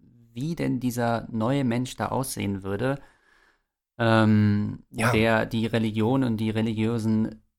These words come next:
Speaker 1: diesen religiösen, ähm, Illusionen hinter sich gelassen hat. Also, da heißt es, was soll ihm die Vorspiegelung eines Großgrundbesitzes auf dem Mond, von dessen Ertrag doch nie jemand etwas gesehen hat?
Speaker 2: <laughs>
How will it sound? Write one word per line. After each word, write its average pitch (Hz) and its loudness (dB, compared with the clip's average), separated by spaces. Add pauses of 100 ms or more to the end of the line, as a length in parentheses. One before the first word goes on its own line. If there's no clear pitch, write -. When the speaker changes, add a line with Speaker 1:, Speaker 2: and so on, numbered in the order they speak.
(160)
Speaker 1:
diesen 107 -8
religiösen, 107 -2
ähm, 101 -2
Illusionen 107 -2
hinter 123 -4
sich 90 -12
gelassen 87 -14
hat. - -20 (480)
Also, 104 -4 (120)
da 120 0
heißt 110 -4
es, - -20 (640)
was 147 2
soll 151 2
ihm 151 0
die 123 -2
Vorspiegelung 127 -4
eines 113 -4
Großgrundbesitzes 107 -6
auf - -12
dem 104 0
Mond, 156 -2 (300)
von 110 2
dessen 110 2
Ertrag 95 -4
doch 113 -4
nie 117 -2
jemand 123 -4
etwas - -8
gesehen 98 -6
hat? - -18
Speaker 2:
<laughs> - -4